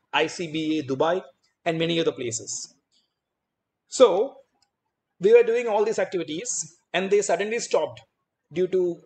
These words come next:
covid nineteen pandemic and the subsequent lockdown. But the vision of and full support of our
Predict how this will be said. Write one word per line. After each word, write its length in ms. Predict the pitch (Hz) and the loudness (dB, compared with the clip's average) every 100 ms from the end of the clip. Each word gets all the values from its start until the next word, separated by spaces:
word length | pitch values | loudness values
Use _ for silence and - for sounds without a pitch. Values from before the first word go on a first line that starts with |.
| _ | _
covid 260 | 190 185 170 | 2 2 2
nineteen 380 | 160 156 165 156 | -2 -2 -4 -2
pandemic 400 | 147 143 131 120 _ _ - | -2 0 -4 -8 _ _ -4
and 260 | 147 147 | -4 -4
the 80 | 143 | -6
subsequent 460 | - - 160 160 139 | -4 -4 -4 -6 -4
lockdown. 340 | 123 117 - - _ _ _ _ _ _ _ _ | -4 -6 -12 -16 _ _ _ _ _ _ _ _
But 180 | 180 190 | 0 0
the 60 | |
vision 320 | 202 226 269 254 | 0 0 0 0
of 140 | 240 - - _ _ _ _ | -2 -4 -20 _ _ _ _
and 160 | 160 165 | -4 0
full 120 | 269 | -2
support 440 | - 190 160 120 - - | 2 0 2 -2 -2 -2
of 160 | 147 | 0
our 160 | 156 | 2